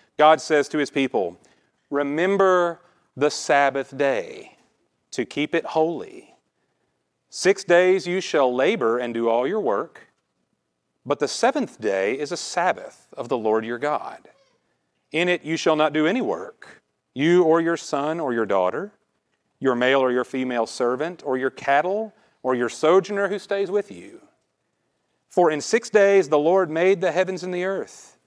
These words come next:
the sea and all that is in them, and rested on the seventh day.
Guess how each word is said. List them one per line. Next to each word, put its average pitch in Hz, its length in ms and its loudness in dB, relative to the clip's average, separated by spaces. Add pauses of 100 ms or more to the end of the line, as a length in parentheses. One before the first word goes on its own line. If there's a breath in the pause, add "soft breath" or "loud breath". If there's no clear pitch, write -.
(520)
the 143 100 2
sea 202 480 2
and 165 80 2
all 165 260 4
that 175 100 0
is 160 140 -2
in 165 160 -2
them, 90 420 -10 (720)
and 120 240 -4
rested 151 360 0
on 135 120 -6
the 131 60 -8
seventh 107 340 -4
day. - 380 -6